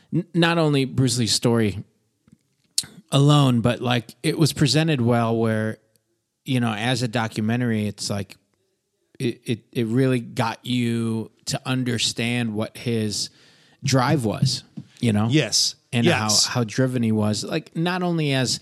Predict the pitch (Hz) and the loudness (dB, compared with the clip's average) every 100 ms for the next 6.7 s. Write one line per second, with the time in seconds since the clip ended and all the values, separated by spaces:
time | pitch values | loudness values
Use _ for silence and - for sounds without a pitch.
0 | - - - - - 127 127 120 117 123 | -10 -20 -20 -20 -4 0 2 2 2 2
1 | 127 156 127 - 113 - 113 - 113 104 | 4 4 2 0 -2 0 0 2 0 0
2 | 107 107 - 143 127 107 113 - 127 120 | 0 0 4 4 4 4 2 2 2 2
3 | 113 170 202 135 147 - 143 135 - 123 | 2 2 2 2 0 -2 -2 0 0 0
4 | 120 123 113 123 113 117 - 120 160 - | 0 0 0 -2 -2 -4 -4 -2 -2 -4
5 | 101 85 - 107 110 - - _ _ _ | -8 -8 -8 -6 -6 -10 -20 _ _ _
6 | - 123 127 127 127 131 - | -6 0 2 4 2 0 -2